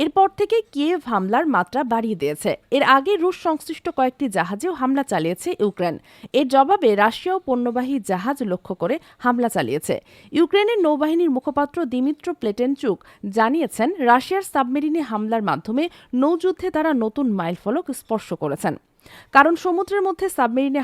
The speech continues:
হামলা চালানোই সবচেয়ে বেশি কঠিন। এদিকে গত তিন বছরের মতো এবারও শীতকাল শুরু হওয়ার পর ইউক্রেনের বিদ্যুৎ অবকাঠামো লক্ষ্য করে হামলা চালানো শুরু করেছে রাশিয়া। এছাড়া ইউক্রেনের পূর্ব দিকে আরও ভূখণ্ড দখলে নেওয়ার চেষ্টা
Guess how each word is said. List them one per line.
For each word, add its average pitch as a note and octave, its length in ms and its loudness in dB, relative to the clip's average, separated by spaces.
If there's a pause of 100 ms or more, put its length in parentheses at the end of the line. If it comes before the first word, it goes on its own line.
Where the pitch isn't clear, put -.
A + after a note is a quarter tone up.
হামলা G3+ 360 -2
চালানোই F#3+ 420 -2
সবচেয়ে D#4+ 360 -6 (220)
বেশি A#3+ 280 -2
কঠিন। D#3+ 260 -4 (560)
এদিকে F4+ 240 2 (120)
গত D#4 120 4 (120)
তিন F4 120 2 (100)
বছরের E4 460 0
মতো D4+ 140 -2 (180)
এবারও D4 260 2 (100)
শীতকাল D#4+ 440 -2
শুরু C#4 220 -2
হওয়ার C#4 260 -2
পর D#4 100 4 (140)
ইউক্রেনের C#4+ 480 0
বিদ্যুৎ B3 280 -4 (160)
অবকাঠামো A3 500 0 (100)
লক্ষ্য F3+ 280 -4
করে F4+ 140 0 (340)
হামলা D4+ 300 4
চালানো F#3 320 0
শুরু F3+ 180 -10
করেছে F3 280 -4
রাশিয়া। E3+ 380 0 (420)
এছাড়া A#3+ 260 2 (100)
ইউক্রেনের C4 460 2
পূর্ব C#4+ 180 0 (120)
দিকে G4 180 0 (140)
আরও B3+ 120 2 (100)
ভূখণ্ড G3+ 340 -4 (140)
দখলে G3 340 -2
নেওয়ার C#4 240 -4
চেষ্টা A#3 240 -4